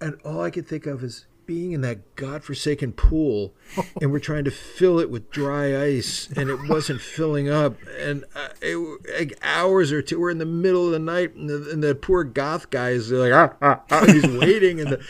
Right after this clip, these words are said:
Speaker 1: and it's like, "Oh God, is this night ever gonna end?" <laughs> So that, so th-, that is my, the overriding memory of that episode is being in that stupid pool that the, the effects guy couldn't fill it up with dry ice,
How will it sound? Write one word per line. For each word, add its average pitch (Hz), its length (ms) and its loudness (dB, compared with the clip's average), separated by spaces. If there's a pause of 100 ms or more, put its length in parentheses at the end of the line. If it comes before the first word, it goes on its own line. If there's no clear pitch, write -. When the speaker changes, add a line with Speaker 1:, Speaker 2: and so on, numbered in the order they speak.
(160)
Speaker 1:
and 196 280 4
it's 139 140 6
like, 170 220 4
"Oh 226 400 4
God, 214 560 2
is 185 260 0
this 180 80 -14
night 196 380 -2
ever 202 180 -4
gonna 165 240 -6 (300)
end?" 214 380 0 (300)
<laughs> - 360 -4 (680)
So - 200 0
that, - 460 -12
so 175 220 -4 (600)
th-, - 160 -16
that 185 240 -10
is 151 260 -10
my, 165 160 -10
the 151 160 -6
overriding 165 600 -2
memory 143 360 -6
of 123 100 -10
that 123 180 -8
episode 107 440 -12
is 104 100 -16
being 147 220 -14
in 139 80 -14
that 110 140 -14
stupid 143 380 -16
pool 135 220 -12
that 101 220 -18
the, 110 100 -16 (260)
the 123 200 -12 (220)
effects 135 340 -14
guy 107 180 -14
couldn't 139 320 -8
fill 123 220 -10
it 120 80 -8
up 120 160 -10
with 98 140 -18
dry 107 400 -10
ice, 107 240 -12